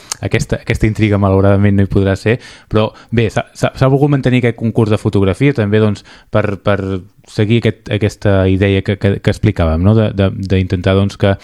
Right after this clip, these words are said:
la gent també s'impliqui i, a més a més, doncs, a, a, amb un premi com a, com a recompensa. Eh,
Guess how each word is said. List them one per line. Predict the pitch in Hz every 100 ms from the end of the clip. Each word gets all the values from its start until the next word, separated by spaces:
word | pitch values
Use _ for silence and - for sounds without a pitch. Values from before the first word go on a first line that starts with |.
| - - - -
la | 113
gent | 110 113
també | 123
s'impliqui | 117 113 127 127 143
i, |
a | 123
més | 110
a | 107
més, | 110
doncs, | 120 104 95
a, | 92
a, | - - -
amb | 95
un | 95 92
premi | 98 95 98 95 - - -
com | 92 90
a, | 85 87
com | 104 98
a |
recompensa. | 101 - 101 98 95 87 95 85 - - -
Eh, | -